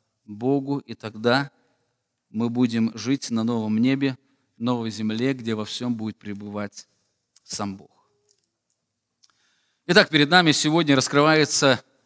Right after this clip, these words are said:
история царства последних дней,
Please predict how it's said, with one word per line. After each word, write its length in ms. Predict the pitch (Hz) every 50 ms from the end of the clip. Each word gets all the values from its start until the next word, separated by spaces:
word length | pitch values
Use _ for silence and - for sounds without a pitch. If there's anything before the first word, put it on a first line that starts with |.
| _ _ _ _ _
история 540 | - 131 117 - - - 175 180 165 143 127
царства 500 | - - - 160 160 156 - - - 143
последних 600 | - - 135 - - - 156 147 139 131 131 113
дней, 360 | 131 135 147 160 170 165 147